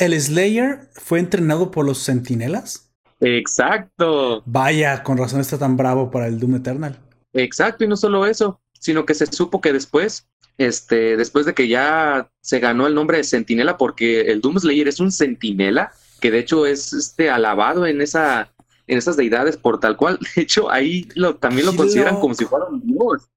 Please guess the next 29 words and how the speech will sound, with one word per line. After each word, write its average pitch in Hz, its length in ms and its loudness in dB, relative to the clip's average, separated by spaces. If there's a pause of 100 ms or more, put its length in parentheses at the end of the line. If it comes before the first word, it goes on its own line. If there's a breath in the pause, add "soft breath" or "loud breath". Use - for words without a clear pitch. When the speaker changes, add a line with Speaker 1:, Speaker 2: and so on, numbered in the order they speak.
(280)
Speaker 2:
un 160 200 0
dios 208 240 2
de 180 100 2
la 131 120 2
guerra. 113 380 0 (160)
<laughs> - 460 -14
Speaker 1:
Y 151 220 0
eso 190 160 0
fue 185 180 0
antes 170 320 0
del 135 240 0
Doom 135 200 0
dieciséis, 127 380 -2
dos 120 160 -6
mil 110 140 -6
dieciséis, 156 640 -4 (220)
básicamente. 135 720 -4 (140)
Speaker 2:
No, 127 360 0
eso 123 220 -2
fue, 131 920 0 (100)
o 113 120 -4
sea, 117 280 2
se 113 120 -6
supone 151 200 0
que 147 120 0
todo 147 100 2
esto 143 180 -2
fue 139 120 0
después. - 480 -4